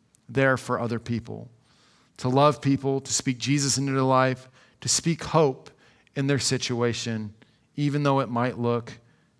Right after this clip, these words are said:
dire at the time. Jesus can and will use you if you let him.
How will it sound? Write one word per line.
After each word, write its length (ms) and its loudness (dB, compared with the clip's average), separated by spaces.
dire 560 2
at 160 -6
the 60 -10
time. 420 -6
Jesus 360 0
can 360 -2
and 180 -4
will 140 0
use 360 -2
you 280 -6
if 160 -6
you 120 -2
let 180 2
him. 320 -8